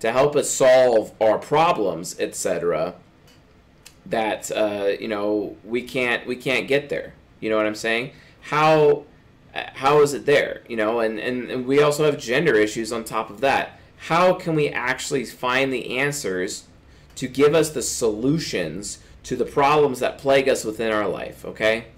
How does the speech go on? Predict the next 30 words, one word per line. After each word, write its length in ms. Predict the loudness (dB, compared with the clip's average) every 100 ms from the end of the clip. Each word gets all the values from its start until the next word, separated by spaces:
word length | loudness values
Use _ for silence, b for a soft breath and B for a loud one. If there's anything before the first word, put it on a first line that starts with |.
| -10
Are 40 |
you 120 | -6
guys, 320 | 0 2 2 2
like, 360 | 2 0 -6 b b b b b
are 60 | -6
you 60 |
guys 240 | 2 2 2
done 300 | 2 0 -2
with 160 | -4
me, 160 | 0 0
like, 200 | 0 -2
har-, 260 | -8 -14 -14 -10
harping 360 | 0 2 2
on 120 | -2 -4
this 140 | -6
concept? 640 | -4 -6 -4 -6 -6 -8 -20 B B B B
Because 300 | -4 2 2
even 300 | 4 2 4
within 240 | 0 0 0
my 180 | 0
own 160 | 0 -2
journey 460 | -4 -2 -2 -2 -4
to 160 | -10
solve 340 | -8 0 2 2
the 60 |
problems 380 | -2 -2 -2 -2
within 200 | -2 -2
my 160 | -2 -4
own 240 | -4 -2
marriage, 640 | 0 2 2 2 -2 -8